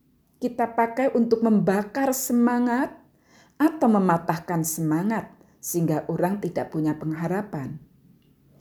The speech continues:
Dengan lidah ini, kita menunjukkan kesalahan agar bisa diperbaiki atau untuk menghakimi. Kita menggunakan lidah untuk memuji atau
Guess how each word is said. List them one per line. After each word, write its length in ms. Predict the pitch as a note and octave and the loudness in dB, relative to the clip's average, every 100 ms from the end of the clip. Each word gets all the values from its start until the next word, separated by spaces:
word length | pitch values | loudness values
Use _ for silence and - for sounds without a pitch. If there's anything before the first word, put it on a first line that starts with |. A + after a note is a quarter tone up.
| _ - _ | _ -20 _
Dengan 320 | G#3 G#3+ A3+ | 4 6 4
lidah 480 | A#3 B3+ A#3+ A#3 A#3 | 2 2 4 4 4
ini, 240 | B3 C4 E4+ | 2 2 0
kita 240 | C#4+ C#4 | -2 0
menunjukkan 800 | B3 A#3+ A#3+ G#3 C#4+ - F4+ F4 | 2 2 0 0 -4 -2 -4 -4
kesalahan 800 | C#4 - C#4 B3+ B3 C4 C4 C4 | -6 -4 -2 0 -2 0 0 2
agar 320 | A3+ A3+ G#3 | 0 2 4
bisa 320 | G3+ G3+ G#3+ | 2 0 0
diperbaiki 1080 | G#3 G#3 G#3 G3+ G#3 G3+ G3+ - A#3+ C4 F4 - - _ D#4 | -2 0 -2 2 6 6 4 0 0 0 -2 -10 -20 _ 0
atau 420 | F4+ - F3 - | 0 2 2 2
untuk 320 | E3+ D#3+ D#3 | 2 0 0
menghakimi. 920 | D#3 D3+ D#3 C#3+ - D#3 C#3+ C#3 C#3 - _ _ _ _ _ _ _ _ _ _ _ _ _ _ _ _ _ _ | -2 -2 -4 -6 -6 -4 -2 -2 -4 -12 _ _ _ _ _ _ _ _ _ _ _ _ _ _ _ _ _ _
Kita 760 | - F3 - E3+ F3+ A#3 D4 _ | -8 -8 -4 -2 -2 -4 -10 _
menggunakan 640 | E3+ D3+ D#3 D#3 D#3 D#3 D#3+ | 0 0 2 0 -2 -2 -2
lidah 440 | D#3 - F3 F#3 | -2 -4 -6 -4
untuk 300 | F#3 F3 F3+ | -4 -4 -6
memuji 720 | F#3+ G3+ B3 - - D3 D3 - _ _ _ _ - | -2 -2 -2 -6 -6 -6 -8 -16 _ _ _ _ -6
atau 480 | D3+ D3+ D#3 D#3+ | -6 -4 -6 -4